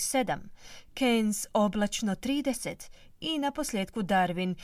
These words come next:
gdje će prevladavati pljuskovi uz mogućnost razvoja olujnog nevremena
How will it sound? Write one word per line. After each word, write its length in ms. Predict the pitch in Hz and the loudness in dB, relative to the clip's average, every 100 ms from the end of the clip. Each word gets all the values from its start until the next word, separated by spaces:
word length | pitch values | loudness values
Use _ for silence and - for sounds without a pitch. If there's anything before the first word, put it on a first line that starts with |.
| - - | -14 -10
gdje 260 | 240 208 214 | -4 0 0
će 220 | 214 190 | 0 -2
prevladavati 760 | 202 190 185 180 220 262 262 | -2 2 2 2 0 0 -4
pljuskovi 600 | 226 226 269 - - 226 170 | -4 -4 -4 -4 -4 -2 -2
uz 160 | 165 | -2
mogućnost 760 | 185 175 233 226 - 262 - - | -4 -2 -4 -4 -6 -8 -8 -6
razvoja 580 | 190 180 180 196 226 233 | -2 -2 -2 -4 -4 -4
olujnog 500 | 202 196 190 185 165 | -4 -2 -2 -2 -4
nevremena 600 | 175 220 247 240 214 202 | -4 -2 -2 0 2 0